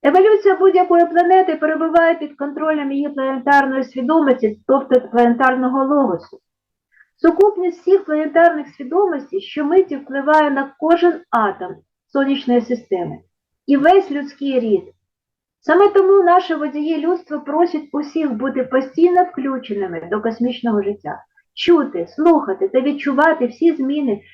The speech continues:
та пертурбації, що відбуваються поза нашим усвідомленням. Переважна більшість людей четвертого царства природи підпорядковується впливу малого зодіака, дванадцяти знаків, дванадцяти будинків і планет,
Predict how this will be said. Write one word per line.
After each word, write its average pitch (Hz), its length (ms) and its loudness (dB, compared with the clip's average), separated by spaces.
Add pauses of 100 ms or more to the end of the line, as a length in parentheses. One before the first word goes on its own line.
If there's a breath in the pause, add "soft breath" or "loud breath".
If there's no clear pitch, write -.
(180 loud breath)
та 247 300 4
пертурбації, 247 1120 -2
що 269 160 -8
відбуваються 277 720 0
поза 330 480 0
нашим 262 560 -6 (100)
усвідомленням. 185 840 -6 (1000)
Переважна 370 500 4
більшість 330 400 0
людей 311 260 -4
четвертого 269 540 -6
царства 262 380 -2
природи 247 520 0 (240 soft breath)
підпорядковується 311 960 2
впливу 294 500 2
малого 247 520 2 (180)
зодіака, 185 560 -2
дванадцяти 240 720 -4
знаків, 220 440 -2 (540)
дванадцяти 226 640 0 (100)
будинків 214 560 0
і 196 60 2
планет, 202 400 0